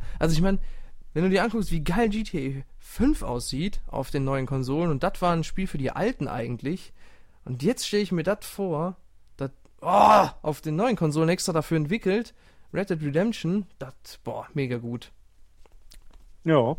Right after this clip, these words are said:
Speaker 2: das wär schon sehr, sehr fein. Also, mal gucken. Also, das, äh,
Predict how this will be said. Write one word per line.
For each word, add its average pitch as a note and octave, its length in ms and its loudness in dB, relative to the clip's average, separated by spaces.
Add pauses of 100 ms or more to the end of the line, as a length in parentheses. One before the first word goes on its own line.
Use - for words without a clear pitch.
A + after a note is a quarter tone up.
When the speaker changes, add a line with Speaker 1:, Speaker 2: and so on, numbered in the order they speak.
Speaker 2:
das B2 240 2
wär B2+ 120 6
schon B2+ 280 2
sehr, C3 180 6
sehr B2+ 140 4
fein. A#2 320 2
Also, C3 300 4 (560)
mal C#3+ 220 4
gucken. C#3+ 380 0
Also, B2+ 200 2
das, C3 320 2
äh, C#3 380 8